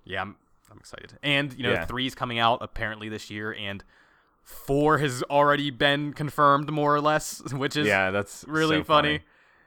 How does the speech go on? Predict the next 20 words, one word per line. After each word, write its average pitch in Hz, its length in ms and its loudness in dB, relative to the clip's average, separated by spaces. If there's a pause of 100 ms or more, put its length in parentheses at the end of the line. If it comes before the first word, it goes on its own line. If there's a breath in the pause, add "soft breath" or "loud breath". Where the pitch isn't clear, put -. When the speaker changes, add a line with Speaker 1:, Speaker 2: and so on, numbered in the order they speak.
(240 soft breath)
Speaker 1:
Uh, 117 240 -2 (560)
yeah, 107 260 -2 (120)
I 220 100 2
don't 196 80 4
know. 131 180 0 (960 soft breath)
And 190 120 2
I 185 60 6
know 226 160 2
it's 196 140 -2
not, 170 220 6
like, 151 160 -2
the 127 100 -2
focus 151 480 -4
of 156 260 -6
Bayonetta. 170 560 0 (540)
Like, 131 200 0
the, 143 140 -4
I, 151 220 0
I'd 135 160 -6
say 113 280 -4